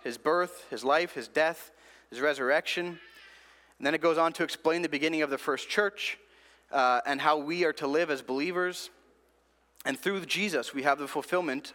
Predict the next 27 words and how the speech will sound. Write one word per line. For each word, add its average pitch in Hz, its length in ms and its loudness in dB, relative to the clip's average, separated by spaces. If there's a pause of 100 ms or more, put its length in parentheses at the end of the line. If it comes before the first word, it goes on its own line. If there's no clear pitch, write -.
of 123 120 0
many 160 260 0
prophecies. - 680 -4 (520)
And 147 100 0
we 147 80 0
see 180 220 -2
the 165 140 0
agreement 156 440 -2
part 135 240 0
of 131 60 -6
the 165 80 -4
New 196 120 -2
Testament. - 520 -10 (760)
That 139 140 4
is 147 100 -2
God's 151 360 2
agreement 147 380 -2
with 135 160 -4
man 135 440 0
based 135 320 -2
on 120 380 -2 (580)
the 120 80 -8
sacrifice 131 560 0
of 120 80 -8
Jesus, 123 500 -10
the 117 60 -6
blood 135 460 0